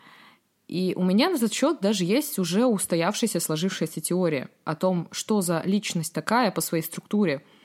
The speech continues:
приходит в I T и что ей нужно. И я бы разделила сразу айтишников на две категории — по возрасту. По возрасту того, как они пришли в I T.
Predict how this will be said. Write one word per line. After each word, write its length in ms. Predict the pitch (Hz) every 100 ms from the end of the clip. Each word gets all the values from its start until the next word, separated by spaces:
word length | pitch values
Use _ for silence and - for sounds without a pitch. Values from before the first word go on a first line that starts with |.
| - _ - -
приходит 420 | 196 - 180 165
в 40 |
I 120 | 165
T 180 | 156 -
и 80 | 165
что 200 | - 208
ей 140 | 202
нужно. 480 | 170 160 180 156 117 147 _ _ _ - - - -
И 60 |
я 100 | 170
бы 100 | 277
разделила 440 | 320 202 170 240 277
сразу 300 | - 220 202
айтишников 680 | 175 254 - 208 165 - - -
на 120 | 170
две 140 | 160 240
категории — 680 | 214 - 170 170 143 135 -
по 100 | -
возрасту. 640 | 180 202 180 143 - - - _ - - -
По 80 | -
возрасту 500 | 175 311 330 233 185
того, 460 | 175 170 196 294 - - - - - -
как 220 | 190 220
они 160 | 180
пришли 260 | 190 175 -
в 60 | 139
I 100 | 139
T. 260 | - -